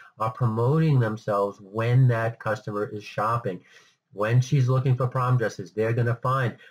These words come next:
Fabiana and even Nina Canacci and certainly Elise and, uh, and Tarani and all of these great names of these people that work so hard to get their names out there when the girl is ready to start Googling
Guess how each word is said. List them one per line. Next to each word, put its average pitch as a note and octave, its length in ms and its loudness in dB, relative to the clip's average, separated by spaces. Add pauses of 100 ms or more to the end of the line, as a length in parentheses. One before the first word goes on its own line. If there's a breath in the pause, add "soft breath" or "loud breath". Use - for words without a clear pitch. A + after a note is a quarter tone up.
(180)
Fabiana G#2 800 -2
and F#2+ 220 -6 (600)
even B2 300 2
Nina B2 220 2
Canacci A2+ 720 -4
and F2+ 140 -6 (260 loud breath)
certainly B2+ 440 2
Elise A#2+ 520 0
and, G2+ 260 -6
uh, G2+ 220 -4 (280 loud breath)
and G#2 120 -4
Tarani A#2+ 640 -2
and G#2 120 -4
all E3 200 0
of D3+ 120 -2
these C3+ 240 0
great C3 260 0
names B2+ 560 2 (320 loud breath)
of G#2+ 140 -4
these A#2+ 180 0
people A#2+ 360 -2
that G#2+ 180 -2
work A2 200 -2
so A#2+ 360 -4
hard C#3+ 360 -4
to A2+ 80 -8
get G#2 220 -6
their G#2 120 -4
names B2+ 360 0
out F#2+ 220 -2
there G2 120 -2
when A#2 420 0
the A2+ 100 2
girl G#2 300 0
is F#2 120 -6
ready G2 280 -4
to F2 80 -18
start - 360 -6
Googling A2+ 480 2